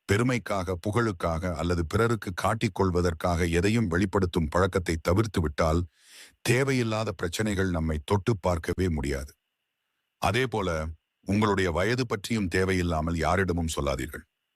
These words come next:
ஏனென்றால், வயதை வைத்து சிலர் உங்கள் திறமையை அளக்கத் தொடங்குவார்கள். உண்மையில் திறமைக்கும் வயதுக்கும் நேரடியான தொடர்பு இல்லை என்றாலும், பெரும்பாலானவர்கள் அந்த மனப்போக்கில் இருப்பார்கள்.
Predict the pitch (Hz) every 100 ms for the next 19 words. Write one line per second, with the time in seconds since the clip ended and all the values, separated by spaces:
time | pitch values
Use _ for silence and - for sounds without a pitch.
0 | _ _ _ - 98 113 107 98 90 92
1 | - _ _ - 80 95 110 120 110 98
2 | 85 92 92 90 80 80 78 85 92 95
3 | 87 80 80 90 90 76 73 71 67 69
4 | 71 - _ _ _ _ - - 139 156
5 | 151 135 110 104 113 117 95 - 87 80
6 | 90 98 85 90 82 80 98 110 110 98
7 | 92 - 87 92 85 82 87 80 65 67
8 | 67 71 80 - _ _ _ _ - 196
9 | 107 113 110 107 98 87 82 87 82 78
10 | 78 85 90 92 78 78 71 67 69 67
11 | -